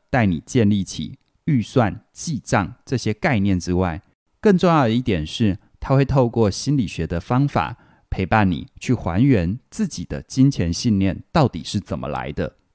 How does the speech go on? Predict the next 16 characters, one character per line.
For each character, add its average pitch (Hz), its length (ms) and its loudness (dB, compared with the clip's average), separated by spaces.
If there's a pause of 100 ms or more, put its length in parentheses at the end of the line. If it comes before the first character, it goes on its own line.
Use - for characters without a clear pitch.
(120)
并 196 160 4
且 92 180 0
从 90 240 -2
中 110 200 4
找 85 180 -2
到 98 240 0
适 147 260 0
合 82 160 -4
你 85 140 -2
的 73 120 -10
调 78 280 -6
整， - 200 -4 (540)
让 175 180 6
你 101 80 4
开 147 280 0
始 78 320 -6